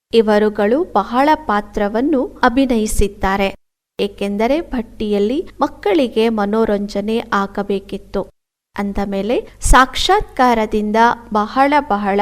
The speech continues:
ಮನೋರಂಜನೆ ಇದೆ. ತಂದೆ ಹೇಳುತ್ತಾರೆ, ಪುನಃ ಕೊನೆಯಲ್ಲಿ ಬಹಳ ಮನೋರಂಜನೆ ಮಾಡಿಸುತ್ತಾರೆ. ಆ ಪಾತ್ರ ಬೇರೊಂದು ಆಗಿದೆ.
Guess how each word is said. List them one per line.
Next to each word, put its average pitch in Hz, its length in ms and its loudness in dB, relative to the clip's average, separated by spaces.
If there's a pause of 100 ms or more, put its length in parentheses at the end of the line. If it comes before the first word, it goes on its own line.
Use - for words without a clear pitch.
(100)
ಮನೋರಂಜನೆ 208 920 -4
ಇದೆ. 208 400 -8 (440)
ತಂದೆ 247 340 2
ಹೇಳುತ್ತಾರೆ, 208 800 -2 (180)
ಪುನಃ 311 440 0 (200)
ಕೊನೆಯಲ್ಲಿ 233 920 0
ಬಹಳ 233 500 0
ಮನೋರಂಜನೆ 208 1040 -4 (160)
ಮಾಡಿಸುತ್ತಾರೆ. 202 920 -4 (480)
ಆ 277 160 4
ಪಾತ್ರ 233 540 2 (200)
ಬೇರೊಂದು 233 600 2
ಆಗಿದೆ. 208 720 -6